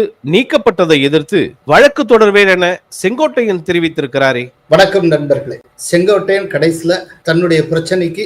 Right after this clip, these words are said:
Speaker 2: நீதிமன்றம் தான் தீர்வு அப்படிங்கிற முடிவுக்கு வந்திருக்கிறார்.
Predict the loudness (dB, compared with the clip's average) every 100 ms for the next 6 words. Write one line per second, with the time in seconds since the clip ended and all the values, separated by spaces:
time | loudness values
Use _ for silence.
0 | -10 -4 -4 -2 -4 -4 -2 -2 -2 -4
1 | -4 -2 0 -2 -8 -10 -10 -8 -6 -4
2 | -4 -4 -6 -8 -10 -12 -10 -12 -12 -12